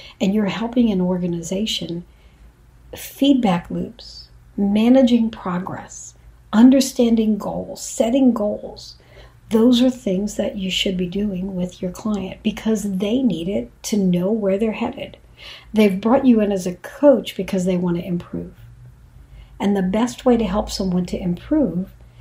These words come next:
is to clarify where they want to go, what they want to change, and where they want to be when they're finished with the coaching. How will they know the coaching is successful?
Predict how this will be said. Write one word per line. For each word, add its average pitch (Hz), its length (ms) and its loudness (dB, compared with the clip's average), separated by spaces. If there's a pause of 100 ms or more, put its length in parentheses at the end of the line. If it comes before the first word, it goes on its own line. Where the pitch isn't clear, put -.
(180)
is 190 200 -2
to - 100 -4
clarify 220 680 0
where 185 300 0
they 220 100 0
want 185 380 -2
to 220 40 -2
go, 202 500 -4
what 196 260 -8
they 214 100 2
want 185 240 -2
to 165 80 -6
change, 220 520 -2
and 185 160 0
where 202 160 0
they 233 100 2
want 208 180 -2
to 175 60 -4
be 180 320 -4
when 220 220 -2
they're 185 140 -2
finished 180 460 -8
with 185 120 -8
the 180 80 -12
coaching. 180 440 -6
How 202 320 -6
will 220 160 2
they 233 160 4
know 180 280 -2
the 185 120 -8
coaching 170 420 -6
is 170 120 -8
successful? - 760 -12